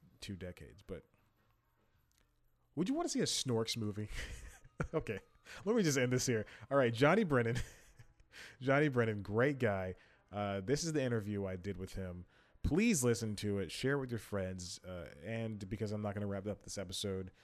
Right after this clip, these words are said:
uh, at the end of the interview, if you like us, if you like this thing here, follow us on Twitter and Instagram at C plus comedy. Oh,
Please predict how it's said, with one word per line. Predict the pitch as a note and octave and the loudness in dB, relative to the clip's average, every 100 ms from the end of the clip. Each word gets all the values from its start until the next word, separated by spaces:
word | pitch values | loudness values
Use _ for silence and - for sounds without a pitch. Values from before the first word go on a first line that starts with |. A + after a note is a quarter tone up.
| _ _ - | _ _ -8
uh, | |
at | F2+ F#2 | -8 -6
the | G#2 F#2+ | -6 -6
end | F#2 | -6
of | F2 | -8
the | F#2 | -6
interview, | A#2 D3+ G2 F#2 F#2 - _ _ - | -2 -2 -2 -6 -8 -12 _ _ -10
if | G#2 - | -8 -2
you | A2+ | 0
like | B2 D3 | 2 2
us, | C#3+ - | 0 -2
if | G#2+ | -4
you | A2+ | -2
like | C3 C#3+ | -2 -2
this | C3 - - - | -6 -6 -10 -4
thing | A#2 A2+ | -2 -2
here, | F#2+ D#2+ - _ _ _ | -6 -10 -16 _ _ _
follow | - A#2 | -4 0
us | C3+ | 0
on | C3+ | 0
Twitter | A2+ A2+ A2 | 0 2 0
and | G2 | -2
Instagram | F#2+ G2 F#2 F2 | -6 -8 -8 -8
at | G2 A#2 | -6 -6
C | B2 | -4
plus | B2+ A#2+ | -6 -6
comedy. | D2 C#2+ D2+ | -10 -14 -6
Oh, | A#2 | -6